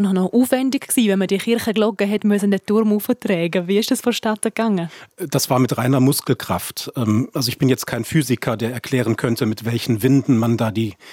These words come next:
Speaker 2: Kräfte ausgeglichen hat und so. Aber die Bilder zeigen uns, es war eine Volksfeststimmung in der Stadt.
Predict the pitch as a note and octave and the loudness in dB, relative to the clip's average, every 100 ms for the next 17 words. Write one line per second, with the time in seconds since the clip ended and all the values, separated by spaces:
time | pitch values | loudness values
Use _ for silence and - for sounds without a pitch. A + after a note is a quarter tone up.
0 | - _ C3+ C#3+ - D3+ C3 C#3 - D3 | -20 _ -6 -6 -2 -2 0 -2 0 0
1 | A#2+ A2 - B2+ - C#3 A#2 C3 A#2+ - | 0 -4 -4 -2 0 0 0 0 0 2
2 | C3 B2+ - - - C3+ A#2+ A#2 G2+ C3 | 2 0 -4 -18 -10 -2 -2 0 2 4
3 | C3+ A#2 - B2 C3 B2+ D3+ A#2 - - | 4 -2 -2 -2 2 0 2 2 2 -2
4 | A2 A2 A2+ - C3 C3+ - - - A2+ | 0 2 2 2 0 0 -2 -4 -2 -4
5 | - - - B2 A#2+ B2+ G#2+ G2+ - B2+ | -4 -4 2 2 2 2 0 -2 0 0
6 | - - | 0 -8